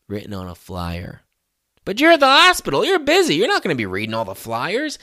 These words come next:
Maybe it's posted on the wall in the billing department. You're busy in the hospital.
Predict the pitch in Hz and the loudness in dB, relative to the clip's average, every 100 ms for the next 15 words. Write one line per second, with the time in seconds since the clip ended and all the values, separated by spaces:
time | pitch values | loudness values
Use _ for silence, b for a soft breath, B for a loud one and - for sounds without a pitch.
0 | B B 208 240 214 - _ _ _ _ | B B -14 -10 -10 -10 _ _ _ _
1 | _ - 87 - 104 120 131 139 202 269 | _ -14 -14 -10 -10 -6 -6 -4 -4 -4
2 | 165 92 - _ _ _ _ _ 233 302 | -4 -4 -8 _ _ _ _ _ -6 -2
3 | 226 302 370 294 - 104 - 82 - - | 2 4 2 -2 -4 -6 -8 -10 -14 -20
4 | _ _ _ _ _ _ _ _ _ _ | _ _ _ _ _ _ _ _ _ _
5 | _ _ _ - 392 214 - 131 175 233 | _ _ _ -2 0 2 2 2 4 2
6 | 277 311 339 - 240 143 | 4 2 0 0 -2 -2